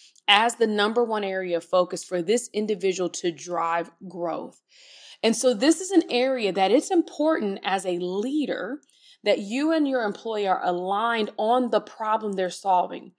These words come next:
Because if we say, for example, grow the revenue of Mario Kart, in, in your mind, you're thinking you want them to pass along a price increase, but they're focusing on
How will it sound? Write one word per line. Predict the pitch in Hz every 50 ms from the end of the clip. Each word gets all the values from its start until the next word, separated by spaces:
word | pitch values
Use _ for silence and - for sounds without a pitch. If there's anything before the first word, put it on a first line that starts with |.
| _ _ _ - - - - _
Because | 226 214 - - 220 226 220
if | 240 240 214
we | 226 302 359 381
say, | - - 294 247 233 240
for | 233 - - 208 214
example, | 196 - 214 208 202 202 - 202 185
grow | 170 175 202 208 214 214 220 226
the | 196 202 185
revenue | 180 196 196 196 202 190 180
of | 165
Mario | 185 202 220 233 220 196 180
Kart, | - 185 190 190 190 -
in, | 214 202 208 214 220
in | - - 214 214 202 202
your | 196 214 247 320 370 359
mind, | 269 220 196 190 190 190 190 208
you're | 247 262
thinking | 254 233 202 196 - 190 185 175 - - - _ _
you | - 208 254 262
want | 254 226 220 214
them | - 208 190 190
to | 180
pass | - 202 208 190 196 - -
along | 190 180 165 165 165
a | 165
price | - - - 233 269 311 302 -
increase, | 214 196 180 - 175 170 170 170 170 - - - - - - _
but | - 190 190 190
they're | 247 - 226
focusing | 220 - 262 240 240 240 233 208 - - 190 185 180
on | 175 170 170 170 165 170 165